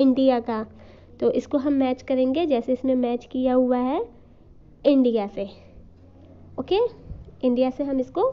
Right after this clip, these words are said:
match कर देंगे first वाले को। Okay, Second चलते हैं। Second, इसमें box, एक फ्लैग बनी हुई है, बॉक्स में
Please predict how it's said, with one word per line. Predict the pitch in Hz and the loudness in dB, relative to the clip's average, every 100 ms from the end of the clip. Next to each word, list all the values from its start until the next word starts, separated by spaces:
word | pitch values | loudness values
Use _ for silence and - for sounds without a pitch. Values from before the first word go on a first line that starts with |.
| - | -2
match | 277 208 - | -4 -4 -4
कर | 226 | -4
देंगे | 214 214 214 | -2 -2 -4
first | 220 214 - | -4 -8 -8
वाले | 214 202 202 | -8 -6 -8
को। | 202 208 - - - - - - - 262 | -8 -12 -16 -20 -20 -20 -20 -20 -10 -2
Okay, | 403 523 539 - - | 0 0 -2 -12 -10
Second | 220 220 247 | -8 -4 -4
चलते | 277 269 269 | -4 -4 -2
हैं। | 330 415 - - - - - - - - - - - - - - - | -2 -4 -10 -20 -20 -20 -20 -20 -20 -20 -16 -16 -18 -20 -20 -12 -2
Second, | 285 277 285 226 220 - - - - - - - 285 | -2 0 0 0 -2 -6 -14 -14 -14 -18 -20 -6 -4
इसमें | 269 302 302 320 320 330 330 - - - - - - - - - - 240 | -2 0 2 2 0 0 -2 -6 -20 -20 -20 -20 -20 -20 -20 -20 -12 -6
box, | 226 240 262 - - - - | -2 -2 -2 -10 -20 -16 0
एक | 269 269 - | 0 0 0
फ्लैग | 262 233 262 269 | 2 2 2 4
बनी | 294 320 | 4 4
हुई | 330 339 349 | 4 4 4
है, | 392 392 262 - - - | 4 2 -2 -8 -16 -8
बॉक्स | 233 254 262 294 | -2 -2 -2 0
में | 285 285 294 | 2 2 0